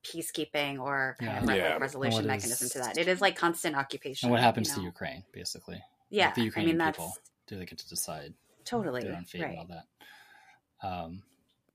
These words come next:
Speaker 2: yeah.
Speaker 3: No.
Speaker 1: <laughs> Yeah, the answer is
Speaker 2: When
Speaker 3: Yeah,
Speaker 2: did, when
Speaker 3: the
Speaker 2: did
Speaker 3: answer
Speaker 2: Korea
Speaker 3: is
Speaker 1: Thank you,
Speaker 2: begin
Speaker 1: Jay.
Speaker 2: having their own arms industry?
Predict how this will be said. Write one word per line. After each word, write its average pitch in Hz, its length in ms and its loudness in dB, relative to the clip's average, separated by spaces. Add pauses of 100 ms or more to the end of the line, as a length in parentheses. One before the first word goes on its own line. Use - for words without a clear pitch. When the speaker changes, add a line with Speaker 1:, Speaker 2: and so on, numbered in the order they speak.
(240)
Speaker 2:
yeah. 85 200 -10
Speaker 3:
No. 87 440 2
Speaker 1:
<laughs> - 760 -14
Yeah, 233 480 6
the - 220 -4
answer - 460 0
is - 260 0 (360)
Speaker 2:
When 170 160 10
Speaker 3:
Yeah, 254 120 10
Speaker 2:
did, 190 80 6
when 175 100 10
Speaker 3:
the 226 60 12
Speaker 2:
did - 20 10
Speaker 3:
answer - 140 6
Speaker 2:
Korea 202 120 12
Speaker 3:
is 196 40 12
Speaker 1:
Thank 160 40 10
you, 170 60 8
Speaker 2:
begin 160 160 10
Speaker 1:
Jay. 151 60 10
Speaker 2:
having 127 560 6
their 117 180 2
own 120 160 4
arms 123 340 2
industry? 104 540 -4